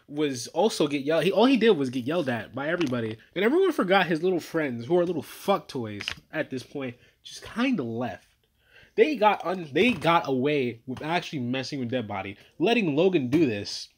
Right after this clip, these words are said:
and yet not, not all of them were punished, just, just Logan.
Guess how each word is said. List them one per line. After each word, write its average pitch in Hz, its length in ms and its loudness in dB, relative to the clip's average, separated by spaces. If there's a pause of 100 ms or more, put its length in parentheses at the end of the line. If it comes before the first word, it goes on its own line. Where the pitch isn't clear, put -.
(180)
and 190 180 -6
yet 160 360 4 (1800)
not, 180 320 -6
not 262 220 6
all 233 140 0
of 214 60 -4
them 143 120 -8
were 120 80 -10
punished, 98 320 -14
just, - 200 -16
just - 200 -14
Logan. 107 320 -8